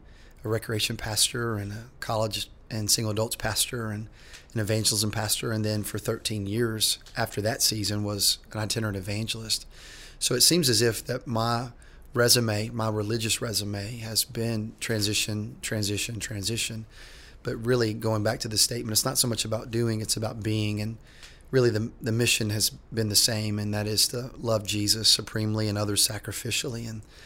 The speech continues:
so the assignment has changed. But I think for me personally, there were some things that was transforming in my heart after thirteen years of being on the road, about two hundred days a year. I did the math.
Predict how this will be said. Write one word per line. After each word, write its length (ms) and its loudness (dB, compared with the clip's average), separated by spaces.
so 160 -2
the 120 2
assignment 580 4
has 140 4
changed. 560 -4
But 100 2
I 60 2
think 280 -2
for 160 -2
me 460 2
personally, 880 2
there 80 4
were 40 6
some 200 4
things 240 4
that 100 2
was 160 0
transforming 680 0
in 80 0
my 160 -2
heart 340 -4
after 240 -4
thirteen 480 0
years 200 2
of 60 -4
being 160 0
on 100 0
the 60 -2
road, 340 0
about 220 -4
two 140 0
hundred 180 -2
days 260 0
a 60 -2
year. 360 -2
I 40 -6
did 180 -4
the 80 -4
math. 560 -4